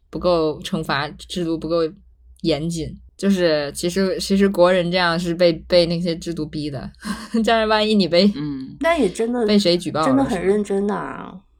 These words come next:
Speaker 3: 毕竟是服务业嘛，你空服人员也是服务业嘛。
Speaker 1: 嗯。
Speaker 3: 哎，有一说一啦，对，就是欧美有一些这些过于自由的东西也是。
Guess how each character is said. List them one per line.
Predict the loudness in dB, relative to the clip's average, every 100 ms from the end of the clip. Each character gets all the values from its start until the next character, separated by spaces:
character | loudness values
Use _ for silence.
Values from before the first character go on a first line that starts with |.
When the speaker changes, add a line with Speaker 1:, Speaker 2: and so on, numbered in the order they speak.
| -20 -8
Speaker 3:
毕 | -4
竟 | -2 -2
是 | -2
服 | -4 -6
务 | -6
业 | -6 -8
嘛， | -10 -16 -16
你 | -10
空 | -8 -6
服 | -4
人 | -4 -6
员 | -8
也 | -10
是 | -12 -14
服 | -14 -12
务 |
业 | -10 -12
嘛。 | -16 -20 -20 -20 -14 -10
Speaker 1:
嗯。 | -8 -10 -10
Speaker 3:
哎， | -12 -12 -18 _ _ _ -12 -2
有 | -2
一 | 0
说 | -4 -2
一 | 2 2
啦， | 2 -4 -12 -12
对， | -10 -8
就 | -6 -6
是 |
欧 | -4 -2
美 | 0 0
有 | -2
一 | -4
些 | -6 -4
这 | -2
些 | -2 -2
过 | 0
于 | 0
自 | 0 -2
由 | -2 -2
的 | -8
东 | -8 -8
西 | -8 -8
也 | -8
是。 | -8